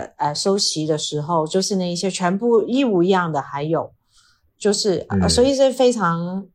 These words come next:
Speaker 1: 有趣、很值得去的一个地方。
Speaker 2: 好，那如果，呃，我们的听众任何时候，呃，去香港，那可以把这个地方作为一个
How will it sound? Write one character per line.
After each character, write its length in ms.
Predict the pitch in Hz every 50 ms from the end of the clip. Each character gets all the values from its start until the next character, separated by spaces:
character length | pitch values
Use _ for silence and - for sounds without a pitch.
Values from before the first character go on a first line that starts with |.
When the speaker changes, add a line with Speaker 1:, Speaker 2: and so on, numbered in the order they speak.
| _ _ _ _ _ _ _ _ _ _
Speaker 1:
有 280 | - 180 160 139 143 156
趣、 480 | 165 - - - 220 208 196 180 170
很 300 | 185 - 160 156 147 143
值 220 | 143 - 147 151 147
得 180 | 160 147 147
去 240 | 143 - - 185 170
的 140 | 151 143 131
一 80 | 139
个 100 | 139 139
地 160 | - - 147 147
方。 140 | - - - _ _ _ _ _ _ _ _ _ _ _ _ _ _ _ _ _ _ _ _ -
Speaker 2:
好， 320 | - - 104 87 71 - 113 107 90 95
那 120 | 95 95 92
如 140 | 87 92 87
果， 340 | - 98 92 92 87 92 - - - - - - - _ _ -
呃， 160 | 95 92 87
我 60 | 82
们 80 | 82 82
的 60 | 87
听 200 | - - 104 98
众 260 | 104 98 95 92 95
任 480 | 95 95 92 82 78 80 98 113 101 101
何 80 | 104
时 160 | 92 - -
候， 480 | 101 107 98 98 98 95 92 87 85 95 - 427 466 226
呃， 260 | 151 110 92 85 85 85
去 360 | - - - - - 101 92
香 240 | - - 110 113 120
港， 300 | 117 101 76 - - 120 - -
那 240 | 107 104 98 82
可 200 | 82 - - - 92
以 80 | 87 87
把 240 | - 87 73 - -
这 160 | - - 101
个 80 | 87 80
地 100 | - 90
方 160 | - 87 85
作 200 | - - 104 87
为 260 | 82 80 80 85 85
一 220 | 87 92 - - _ _
个 360 | - 104 90 76 67 67 127